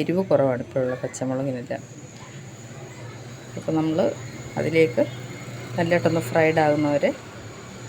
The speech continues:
ഇതാക്കിയെടുക്കും. ഫ്രൈഡ് ആകുമ്പോൾ ഈ ചെറിയ, ഏ, സ-, ചെറിയ ഉള്ളി ഞാൻ, ഏ,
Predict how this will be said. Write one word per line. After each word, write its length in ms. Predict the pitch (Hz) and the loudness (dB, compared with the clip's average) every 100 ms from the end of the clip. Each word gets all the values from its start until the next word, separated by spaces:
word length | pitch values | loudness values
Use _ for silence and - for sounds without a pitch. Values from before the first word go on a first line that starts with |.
| - - - - - - - - - - | -12 -12 -10 -10 -12 -12 -14 -14 -16 -6
ഇതാക്കിയെടുക്കും. 640 | 139 117 120 107 - - - - - - 50 - - - - - - - - - - - - - - - - - - - - - - - - - - - - - - - - - - | -4 -2 -2 -2 -6 -10 -12 -12 -10 -8 -10 -10 -12 -14 -14 -16 -16 -14 -14 -12 -12 -14 -16 -16 -14 -14 -16 -16 -16 -14 -14 -14 -12 -12 -14 -14 -14 -16 -16 -16 -16 -16 -16 -16 -4
ഫ്രൈഡ് 180 | - 190 180 | 4 6 6
ആകുമ്പോൾ 200 | 180 202 185 | 4 4 4
ഈ 40 | 175 170 | 4 4
ചെറിയ, 220 | 180 185 180 170 - 151 | 4 8 8 8 6 4
ഏ, 20 | 160 165 160 - | 6 4 4 2
സ-, 420 | 170 156 151 156 - | 2 2 2 0 2
ചെറിയ 220 | 175 196 196 | 4 4 4
ഉള്ളി 180 | 196 196 180 | 4 2 4
ഞാൻ, 120 | 170 170 | 4 2
ഏ, 340 | 185 - 165 | 0 -2 0